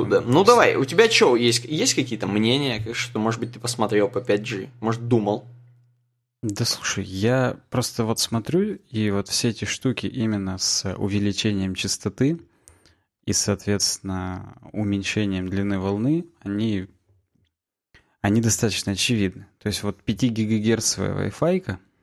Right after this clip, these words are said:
Speaker 2: которая
Speaker 1: Мгм.
Speaker 2: по сравнению с два и четыре, которая там стандарта A C, вот, она уже через две комнаты очень плохо пробивает.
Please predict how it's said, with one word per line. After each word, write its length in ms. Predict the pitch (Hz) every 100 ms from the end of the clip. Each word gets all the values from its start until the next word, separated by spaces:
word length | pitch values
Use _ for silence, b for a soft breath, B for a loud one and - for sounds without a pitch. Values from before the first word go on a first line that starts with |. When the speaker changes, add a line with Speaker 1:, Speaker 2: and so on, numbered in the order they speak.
| _ _
Speaker 2:
которая 320 | - - -
Speaker 1:
Мгм. 80 | 143
Speaker 2:
по 60 | -
сравнению 340 | 104 107 101
с 60 | 92
два 240 | 92 92
и 60 | 92
четыре, 500 | - 98 101 95 101
которая 320 | - 98 98 90
там 180 | 92 95
стандарта 580 | - 101 98 98 -
A 280 | - 107 95
C, 360 | 90 - 131 151 b b b b b b b _ _ _ _
вот, 520 | 113 101 95 92 -
она 580 | - 110 107 110 147 165 120 95 -
уже 300 | 113 123 131
через 320 | - 104 98
две 200 | 110 120
комнаты 460 | - 151 123 - 101
очень 240 | 101 -
плохо 340 | 101 95 -
пробивает. 680 | - 98 98 101 - 120 -